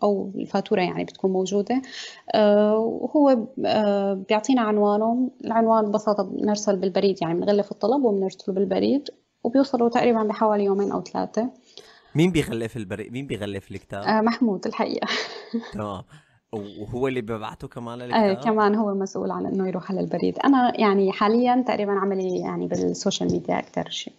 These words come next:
Speaker 2: يعني أنت بتتواصلي مع الزباين أولًا وبعدين هن
Speaker 1: مم،
Speaker 2: اللي
Speaker 1: زائد
Speaker 2: بي-
Speaker 1: إشراف عام على إنه شو ناقصنا كتب، شو لازم نجيب، شو يعني هاي الأمور كمان.
Speaker 2: ودائمًا ال-، ال-، المدة لحتى يوصل الكتاب بتكون بين يوم أو يومين؟
Speaker 1: أم، حسب،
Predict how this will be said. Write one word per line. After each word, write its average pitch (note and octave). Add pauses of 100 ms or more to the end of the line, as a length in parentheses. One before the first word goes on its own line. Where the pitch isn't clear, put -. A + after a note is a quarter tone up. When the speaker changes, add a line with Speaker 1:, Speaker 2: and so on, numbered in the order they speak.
Speaker 2:
يعني G#2+
أنت B2
بتتواصلي A#2+
مع G2+
الزباين G2+ (100)
أولًا F#2
وبعدين F#2+
هن G2+ (120)
Speaker 1:
مم، G#3
Speaker 2:
اللي G3
Speaker 1:
زائد B3+
Speaker 2:
بي- B3+
Speaker 1:
إشراف C4
عام A#3+
على F#3
إنه F#3+
شو F#3+
ناقصنا F#3
كتب، F#3+
شو -
لازم F3+
نجيب، G3+
شو F#3+ (540)
يعني F#3 (120)
هاي G3
الأمور F#3
كمان. F#3 (240)
Speaker 2:
ودائمًا A#2 (120)
ال-، A2
ال-، G#2
المدة A#2
لحتى A2+
يوصل A2+
الكتاب A2
بتكون G#2+
بين G2
يوم A2
أو G2
يومين؟ F#2 (300)
Speaker 1:
أم، A#3+ (100)
حسب، A3+